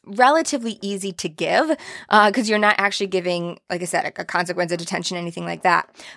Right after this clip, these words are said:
But the point of the warning is to help the students notice they're being disruptive, right? You, you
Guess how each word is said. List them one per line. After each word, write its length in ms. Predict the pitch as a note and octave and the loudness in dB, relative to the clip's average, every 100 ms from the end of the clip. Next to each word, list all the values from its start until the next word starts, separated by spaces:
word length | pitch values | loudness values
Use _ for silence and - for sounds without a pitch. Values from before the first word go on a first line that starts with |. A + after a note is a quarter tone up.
| _ | _
But 220 | - - | 4 6
the 100 | A#3+ | 2
point 380 | - - G#4+ A4 | 0 2 4 4
of 80 | B3 | 4
the 80 | |
warning 380 | G#3 F3+ F3 F3 | 4 2 2 0
is 120 | F#3 - | -2 -2
to 100 | G#3 | 2
help 240 | B3+ C#4+ | 2 2
the 80 | D4+ | -2
students 520 | - A#3+ G#3+ G3 - | -6 -2 -2 -2 -6
notice 500 | F#3+ F#3 G#3 D4 - | 2 4 4 4 -2
they're 280 | F#3 F#3 A3 | 2 4 6
being 240 | B3 C4 | 2 0
disruptive, 640 | E4 - G3 E3+ F3+ F#3+ G3+ | 0 2 2 4 2 2 2
right? 160 | F#3+ | 0
You, 220 | F3+ F3 E3+ - | -2 -12 -14 -12
you 300 | F3+ F3+ | -8 -8